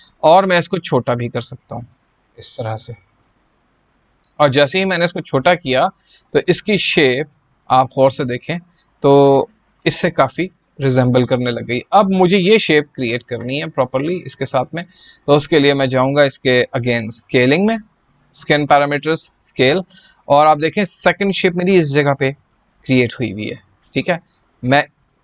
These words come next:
इस जगह पर right click करके इसको करूँगा corner, और because ये बहुत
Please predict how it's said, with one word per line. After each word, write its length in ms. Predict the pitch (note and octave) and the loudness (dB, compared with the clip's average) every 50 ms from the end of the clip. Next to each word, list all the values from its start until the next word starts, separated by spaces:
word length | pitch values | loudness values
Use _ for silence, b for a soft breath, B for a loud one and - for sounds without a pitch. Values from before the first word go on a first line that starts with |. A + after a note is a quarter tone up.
| _ _ _ _ _ _ _ _ - | _ _ _ _ _ _ _ _ 0
इस 200 | B3 B3 F3+ - | 0 0 2 2
जगह 220 | - C#3+ A#2+ A#2 G#2+ | 0 0 0 0 -2
पर 200 | - - C3+ F3 - _ _ _ _ _ _ _ _ _ _ _ _ _ _ _ _ _ _ _ _ _ _ _ - | -2 -4 -4 -4 -6 _ _ _ _ _ _ _ _ _ _ _ _ _ _ _ _ _ _ _ _ _ _ _ -12
right 400 | A#2+ A#2+ A#2+ B2 C3+ F3 F#3+ - | -10 -4 0 2 2 2 0 -2
click 200 | - G3+ F3 C#3 | -4 -4 -4 -4
करके 260 | - B2+ A#2+ - - C3 | -4 -6 -6 -6 -6 -8
इसको 200 | B2+ - C#3+ B2+ | -6 -6 -8 -4
करूँगा 280 | - C3 B2+ B2+ B2+ | -2 -2 -2 -2 -2
corner, 520 | B2 _ - C#3+ C3+ C#3 C#3 C#3+ F3 G3+ F#3+ - _ _ _ _ _ _ _ _ _ _ _ _ _ - | -4 _ 2 4 4 4 4 2 0 -4 -4 -6 _ _ _ _ _ _ _ _ _ _ _ _ _ 0
और 300 | B2 B2+ B2+ B2+ C3 C3 B2+ - - _ _ _ _ - D#3 | 2 4 6 4 4 2 -2 -12 -20 _ _ _ _ -8 -4
because 500 | C3 C3+ C3 C3 E3 D#3 D3 C#3 - - | -2 -2 0 2 2 2 2 0 -4 -8
ये 240 | - B2+ B2 C#3 F3+ | -8 -2 0 2 2
बहुत 340 | F#3 E3 E3 D#3 F3+ F3+ | 2 2 2 2 2 0